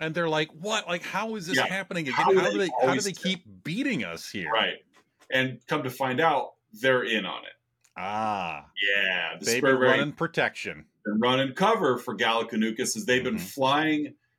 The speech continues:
Speaker 2: They thought that they were smuggling drugs to Canada. They were smuggling them in from Canada.
Speaker 1: Yeah.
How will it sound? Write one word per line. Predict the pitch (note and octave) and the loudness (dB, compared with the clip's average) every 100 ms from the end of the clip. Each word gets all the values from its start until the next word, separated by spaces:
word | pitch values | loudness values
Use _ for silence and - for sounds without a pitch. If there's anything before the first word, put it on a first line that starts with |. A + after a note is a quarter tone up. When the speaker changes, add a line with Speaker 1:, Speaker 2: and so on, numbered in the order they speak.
| _ _ - | _ _ 0
Speaker 2:
They | C#3 G#3 A3 | 4 4 2
thought | G3+ E3+ D#3 | 2 2 0
that | - | 0
they | C#3 | 2
were | C3 B2+ | 2 0
smuggling | - C3+ C3+ B2+ A#2 G#2+ | 0 2 2 2 -2 -2
drugs | A#2 A2+ - - - | 0 -2 -2 -6 -2
to | A#3+ | -2
Canada. | - B2 G#2+ G2+ G2+ | 0 0 0 -2 -4
They | G2+ | -4
were | G#2 G2+ | -4 -2
smuggling | - C3 B2 A#2+ A2+ G#2+ | -2 0 0 0 0 0
them | G2+ F#2+ | 0 0
in | C3+ F3 B2+ | 0 2 0
from | - G#2 F2+ | -4 -8 -10
Canada. | - F#2 D2+ - G2 | -6 -6 -6 -12 -10
Speaker 1:
Yeah. | F2 | -12